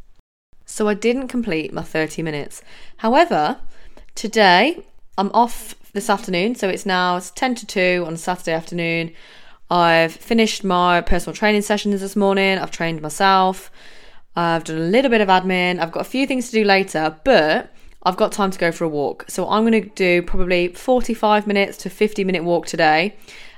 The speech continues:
And that averages out over the two days, I've still done the same equivalent each day that I would have done, but over the week, it is my, my, my weekly average. And that can be a nicer way to look at it as well.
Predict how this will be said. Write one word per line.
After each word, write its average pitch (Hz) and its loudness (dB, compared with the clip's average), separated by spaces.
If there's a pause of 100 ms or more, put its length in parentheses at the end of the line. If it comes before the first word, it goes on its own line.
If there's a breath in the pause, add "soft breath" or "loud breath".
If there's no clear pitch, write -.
And 202 2
that 220 4
averages 190 2
out 160 4
over 196 2
the 196 2
two 202 0
days, 160 2
I've 160 -2
still 160 0 (440 soft breath)
done 170 0
the 170 -10
same 175 0
equivalent 160 0 (1080)
each 170 -6
day 165 2
that 160 0
I 160 2
would 170 0
have 160 -4
done, 151 -4 (460 soft breath)
but 165 4
over 165 0
the 160 -4
week, - -4 (260)
it 160 -2
is 156 -4
my, 156 -4
my, 160 -6
my 165 -6
weekly 160 -2
average. 143 -4 (300 loud breath)
And 185 -2
that 208 2
can 208 -4
be 196 2
a 185 2
nicer 170 -2
way 156 -2
to 151 -14
look 147 -12
at 151 -10
it - -12
as 147 -10
well. 139 -10